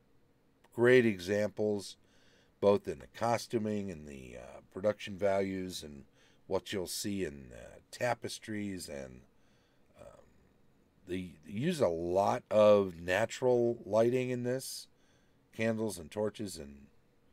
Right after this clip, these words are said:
whatever daylight they can get. They don't use a lot of, uh, movie lighting, so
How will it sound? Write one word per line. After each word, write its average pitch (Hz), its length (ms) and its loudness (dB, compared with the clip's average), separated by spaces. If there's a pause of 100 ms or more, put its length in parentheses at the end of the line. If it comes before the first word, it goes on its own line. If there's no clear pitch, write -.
(440)
whatever 92 360 0
daylight 104 600 2 (480)
they 98 100 -10
can 95 180 -10
get. 98 280 -2
They 82 120 -8
don't 90 280 -10 (1040)
use 92 380 0
a 82 60 -4
lot 85 340 -2
of, 78 240 -6
uh, 73 380 -2 (1300)
movie 101 380 2
lighting, 107 420 4
so 80 540 -2